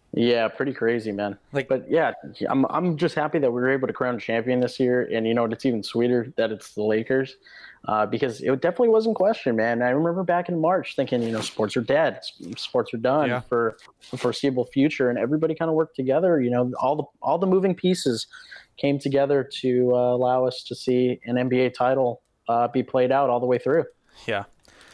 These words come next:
Speaker 2: Yeah, I, I remember that feeling, those bleak days in March and April and May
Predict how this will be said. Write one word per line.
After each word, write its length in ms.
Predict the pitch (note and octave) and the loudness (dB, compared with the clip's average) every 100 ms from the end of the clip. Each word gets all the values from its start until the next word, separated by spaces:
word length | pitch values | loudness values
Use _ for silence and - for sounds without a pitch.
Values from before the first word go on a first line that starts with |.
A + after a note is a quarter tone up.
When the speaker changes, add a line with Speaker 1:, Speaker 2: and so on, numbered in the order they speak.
| - - | -16 -4
Speaker 2:
Yeah, 160 | C3+ B2+ | -2 0
I, 120 | C3+ | 0
I 100 | B2 | 0
remember 280 | B2+ A2+ A2+ | 0 0 0
that 200 | A2 - | -2 -4
feeling, 300 | A2+ G#2+ A2 | -8 -6 -6
those 160 | A#2 | -8
bleak 320 | - C3 A#2+ - | -2 -2 -2 -2
days 380 | A#2 A2 G#2+ | 0 0 -2
in 220 | A2 G#2+ G#2+ | -6 -8 -8
March 400 | A#2 A2 G#2+ - | -2 -2 -2 -4
and 80 | G#2 | -2
April 480 | G2+ A2 G#2 G2+ - - | -2 0 0 0 -6 -10
and 160 | A#2+ A2 | -6 -2
May 320 | G2+ G2 | -4 -4